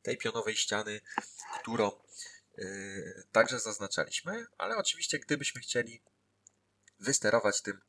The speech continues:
konturem, no to jak najbardziej możemy go sobie na przykład do góry podnieść, czy tam, czy tam w dół o określoną wartość. Puszczamy start i widzimy, że też tak, taka ścieżka nam się tutaj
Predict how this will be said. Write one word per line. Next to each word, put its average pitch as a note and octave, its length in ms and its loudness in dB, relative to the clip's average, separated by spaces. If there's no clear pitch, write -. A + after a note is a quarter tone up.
konturem, G2+ 520 2
no - 60 -20
to - 80 0
jak D3+ 140 4
najbardziej A#2+ 380 0
możemy G2+ 260 -8
go - 80 -12
sobie - 200 -6
na F#2 80 -10
przykład - 220 -8
do G2+ 80 -6
góry A2+ 200 -2
podnieść, B2 440 0
czy - 80 -8
tam, F#2 140 -2
czy - 100 -12
tam F#2 140 -2
w - 60 -18
dół C3 220 0
o G#2+ 60 8
określoną G2 580 -2
wartość. - 500 2
Puszczamy G2+ 420 0
start - 440 0
i C#3+ 140 -16
widzimy, A2 380 -14
że F#2+ 240 -6
też B2+ 200 2
tak, - 180 0
taka - 240 2
ścieżka - 340 -2
nam G#2+ 120 -10
się - 120 -6
tutaj G2 320 0